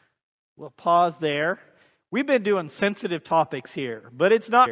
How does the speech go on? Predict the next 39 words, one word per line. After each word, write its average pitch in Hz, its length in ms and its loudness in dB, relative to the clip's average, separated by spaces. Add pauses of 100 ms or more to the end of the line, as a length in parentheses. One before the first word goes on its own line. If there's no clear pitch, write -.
(240)
but 185 160 2
it's 226 160 0
not 233 240 4
really 233 280 4
us, 180 320 4
it's 170 220 -10
Jesus. 135 720 -12 (520)
I 190 140 4
think 233 280 -6
the 180 100 -4
Sermon 208 500 -6
on 180 220 -2
the 160 80 -6
Mount 160 400 -2
is 160 160 -8
so 175 400 -2
important 139 680 -10
for 131 380 -8 (160)
the 127 100 -14
whole 165 300 -6
world. 135 340 -6
It's 156 140 -12
especially 208 640 -6
important 160 440 -10
for 139 140 -14
Christians 113 720 -14 (460)
to 160 80 -16
try 180 260 -2
to 170 80 -4
follow 175 640 0
these 156 260 -8
words 156 300 -8
of 135 80 -12
Jesus, 127 420 -10
'cause 156 160 -12
this 196 140 -10
is - 40 -20
the 160 120 -8
longest 202 600 -4